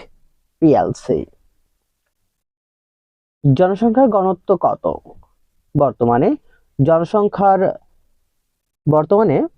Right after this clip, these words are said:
জনসংখ্যা হলো, তথা দুই হাজার চব্বিশের অর্থনৈতিক সমীক্ষা অনুযায়ী বর্তমানে বাংলাদেশের জনসংখ্যা হলো একশো একাত্তর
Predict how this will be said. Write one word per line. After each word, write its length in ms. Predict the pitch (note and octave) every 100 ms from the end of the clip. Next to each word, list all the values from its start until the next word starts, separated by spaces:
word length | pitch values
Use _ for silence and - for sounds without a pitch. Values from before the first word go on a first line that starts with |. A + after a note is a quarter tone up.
| _ - C#3
জনসংখ্যা 580 | D#3 D3+ E3+ D#3 D#3 E3
হলো, 400 | D3+ A2+ E3+ F#4+ _ _ _ _ _ _ _ _ _ _ _
তথা 240 | D3 B2+ B2+
দুই 140 | C#3+
হাজার 220 | C#3 C3 - _
চব্বিশের 880 | G3 F#3 E3+ F#3+ F#3 G3+ F#3+ F#3 F3 _ _ _ _ _ _ _ _ _ _ _ _ _ _ _ -
অর্থনৈতিক 460 | D#3+ D#3+ G#3 G#3+ A#3
সমীক্ষা 540 | G#3 F#3 E3 - F3
অনুযায়ী 520 | - D#3 C3+ D3 A#3
বর্তমানে 540 | G#3+ E3 C#3+ D3 C#3 C3+
বাংলাদেশের 760 | C3 C3 B2+ B2+ C#3 B2 - - _ _ - C#3+
জনসংখ্যা 720 | C#3+ D3 C#3+ E3+ D#3+ - F3
হলো 340 | D#3+ A#2 G#3 F4+ _ _ _ _ _ _ _ _ _ _ -
একশো 520 | C#3 C#3 - D3+ C3+ - _ _ -
একাত্তর 1000 | E3 D#3+ G3 F#3+ _ - F#3 F3+ E3+